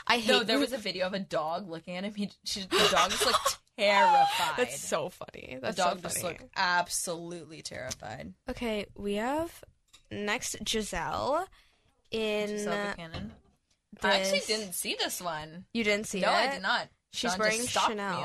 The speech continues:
Speaker 2: on this
Speaker 1: She's
Speaker 2: one.
Speaker 1: wearing, yeah.
Speaker 2: I like this look. This
Speaker 1: I
Speaker 2: is
Speaker 1: really like,
Speaker 2: beautiful.
Speaker 1: she's wearing, like,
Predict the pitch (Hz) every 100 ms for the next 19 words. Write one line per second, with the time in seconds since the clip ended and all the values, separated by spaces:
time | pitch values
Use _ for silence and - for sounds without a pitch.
0 | 160 - 170 170 160 95 95 95 - -
1 | - 151 208 294 294 302 - 180 156 139
2 | 143 - - 220 226 196 190 180 175 165
3 | - - 254 - 247 349 466